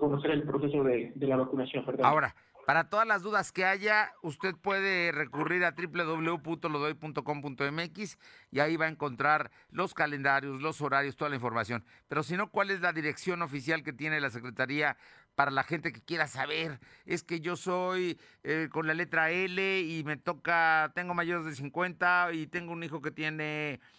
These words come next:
Speaker 2: más de quince. Do-, ¿cómo le voy a hacer para ir, no? Para ver el día y los horarios.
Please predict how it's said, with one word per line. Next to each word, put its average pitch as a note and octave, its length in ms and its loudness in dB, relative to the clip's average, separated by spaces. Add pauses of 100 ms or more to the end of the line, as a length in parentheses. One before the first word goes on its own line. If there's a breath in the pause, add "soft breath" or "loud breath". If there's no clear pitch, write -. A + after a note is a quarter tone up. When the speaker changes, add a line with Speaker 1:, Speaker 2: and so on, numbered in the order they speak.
(160 soft breath)
Speaker 2:
más C#3+ 380 0
de D#3+ 120 -2
quince. D#3+ 460 -4 (240 soft breath)
Do-, D#3+ 320 -2
¿cómo F#3 220 -2
le F3+ 80 -2
voy F3 160 0
a - 20 0
hacer C#3+ 240 -4
para B2+ 240 2
ir, A2 220 -8
no? G#3 260 -2
Para D3 160 0
ver D3 320 -4 (300 soft breath)
el C3+ 260 -6
día G#3 320 2
y - 80 -8
los C3 180 -6
horarios. A#2 460 -4